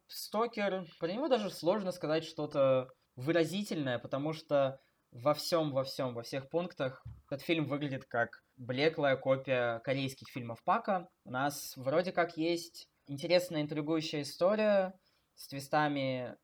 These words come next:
и вроде как более-менее занимательными персонажами, но твисты не работают,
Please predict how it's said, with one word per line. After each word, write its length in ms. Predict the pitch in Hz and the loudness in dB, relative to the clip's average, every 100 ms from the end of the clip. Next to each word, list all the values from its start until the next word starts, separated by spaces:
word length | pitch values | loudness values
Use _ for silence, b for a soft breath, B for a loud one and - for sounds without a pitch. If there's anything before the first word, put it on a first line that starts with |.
| _ | _
и 640 | 127 123 120 120 117 110 - | -8 -6 -6 -6 -6 -8 -10
вроде 640 | 131 127 135 190 139 139 131 | -10 0 2 2 0 -4 -4
как 400 | - 131 127 - | 0 0 -2 -6
более-менее 680 | - 123 127 117 127 123 123 | -2 -2 -2 -4 -6 -4 -6
занимательными 580 | 117 120 123 123 127 120 | -6 -2 -2 -2 -6 -6
персонажами, 800 | 123 - 139 190 208 196 196 190 _ - | -8 -6 -2 0 0 -4 -6 -8 _ -16
но 720 | 147 175 220 214 202 180 175 _ _ _ | -10 -2 2 4 4 2 0 _ _ _
твисты 440 | 160 170 170 - 170 | -8 -6 -6 -6 -4
не 120 | 165 | 0
работают, 640 | 147 139 220 226 214 202 | 2 2 2 2 -2 -4